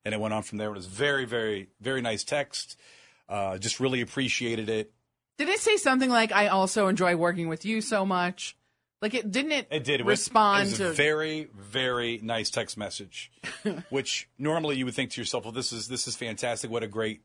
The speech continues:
Speaker 1: what a great boss." And I, you know, very heartfelt, and I truly appreciate that. We work hard, right? You wake up early, work hard. You're trying to, you know, bring the best show and try to be the best Jen and Tim show we can be, and I appreciate that.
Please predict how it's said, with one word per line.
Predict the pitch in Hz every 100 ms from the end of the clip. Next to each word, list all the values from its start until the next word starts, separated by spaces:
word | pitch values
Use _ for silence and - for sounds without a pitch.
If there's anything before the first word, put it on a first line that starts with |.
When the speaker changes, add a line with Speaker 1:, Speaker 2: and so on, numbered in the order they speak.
| -
Speaker 1:
what | 123
a | 107
great | 110 104
boss." | 107 104 107 -
And | 104
I, | 117 - - _
you | 120
know, | 104 92 - _ _ _ _ _ -
very | 147 139
heartfelt, | 131 120 - 117 107 110 120
and |
I | 113
truly | - 127 120 107 98 117
appreciate | - 120 107 104 92
that. | 95 95
We | 139
work | 175
hard, | - 196 120 95
right? | 135 - _ _ -
You |
wake | 135 160
up | 160
early, | 147 147 127
work | 139 147
hard. | 131 131
You're | 117
trying | - 131 127
to, | 120 -
you | 127
know, | 107 92 95 _ _ _ _ -
bring | 151
the | 135
best | 113 139 135
show | - 139 127 123 123 131 -
and | 117
try | 131
to | 120
be | 113
the | 110
best | 104 131 120
Jen | 117 113
and | 104
Tim | 113
show | - 104
we | 101
can | 101
be, | 110 107
and | 104 101
I | 98 92
appreciate | - 117 101 104 80
that. | -